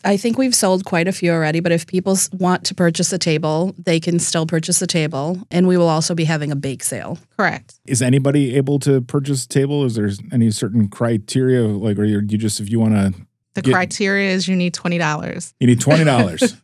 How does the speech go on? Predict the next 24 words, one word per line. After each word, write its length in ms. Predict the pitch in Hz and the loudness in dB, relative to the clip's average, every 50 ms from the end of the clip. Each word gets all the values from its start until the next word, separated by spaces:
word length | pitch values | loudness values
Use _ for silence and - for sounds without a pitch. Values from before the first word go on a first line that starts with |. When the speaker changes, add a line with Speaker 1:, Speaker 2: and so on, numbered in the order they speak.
| 381 - | -8 -8
Speaker 2:
<laughs> 160 | - _ - | -8 _ 0
Speaker 3:
All 80 | - - | 2 4
right. 180 | 123 - 87 | 4 2 0
And 680 | 82 - - _ _ _ _ _ _ _ _ - - 98 | -4 -10 -18 _ _ _ _ _ _ _ _ -6 -4 -2
if 80 | - | 0
you 60 | - 123 | 2 4
need 140 | 127 123 | 4 2
twenty 240 | 120 - 135 127 120 | 2 2 2 2 2
dollars, 300 | 117 110 110 110 104 92 | 2 2 0 0 -2 -2
I'll 60 | 104 98 | -2 -4
spot 320 | - - - 110 101 95 | -4 -2 -2 -2 -2 -2
you 60 | - - | -4 -4
twenty 240 | - 120 110 101 98 | -2 0 2 2 2
dollars. 320 | 92 87 85 - - - - _ _ - - - - | 0 -2 -6 -10 -14 -16 -18 _ _ -20 -20 -14 -6
Um, 460 | - 156 151 156 156 156 147 139 123 120 - - - 147 120 - | -2 2 2 4 4 2 2 2 0 -2 -2 0 2 0 2 2
<laughs> 340 | - 156 143 - _ _ - | 2 0 0 0 _ _ -4
I 100 | 143 143 | -2 0
mean, 160 | 139 135 123 | 2 4 4
not, 200 | 123 123 120 120 123 - _ _ _ - | 4 4 4 2 0 -4 _ _ _ -6
not 240 | - 117 113 113 - | -2 -2 -2 -2 -4
for 140 | - 113 | -6 -10
forty 300 | 101 - 113 98 92 90 | -8 -6 -4 -4 -4 -4
people, 280 | 82 87 90 98 87 85 | -6 -8 -8 -8 -10 -10
maybe, 260 | 85 90 90 - - | -10 -8 -4 -2 -2